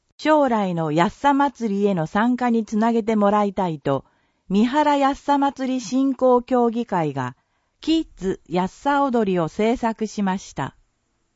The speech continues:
十二日土曜日、十六時五十分からステージで初披露します。ぜひ会場でご覧ください。出演、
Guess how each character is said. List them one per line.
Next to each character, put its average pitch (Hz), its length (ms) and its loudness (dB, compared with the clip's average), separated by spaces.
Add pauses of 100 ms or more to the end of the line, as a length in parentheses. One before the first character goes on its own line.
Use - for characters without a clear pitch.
(100)
十 269 360 -2
二 277 120 2
日 262 340 -2
土 220 180 4
曜 240 280 4
日、 135 220 -6 (480)
十 254 340 -2
六 269 320 0
時 208 220 -6
五 196 220 4
十 247 220 -4
分 202 340 -4
か 156 160 -4
ら 135 180 -6 (240)
ス - 180 -20
テ 294 280 2
ー - 20 -2
ジ 185 120 -8
で 170 100 2
初 180 340 -6
披 277 260 -2
露 185 160 2
し - 160 -10
ま 127 160 -6
す。 - 220 -20 (720)
ぜ 254 200 2
ひ - 220 -16
会 254 300 0
場 240 240 2
で 220 140 2
ご 190 160 2
覧 233 240 0
く 214 100 -6
だ 196 160 -2
さ 185 220 -4
い。 131 140 -8 (1300)
出 - 380 -4
演、 226 320 0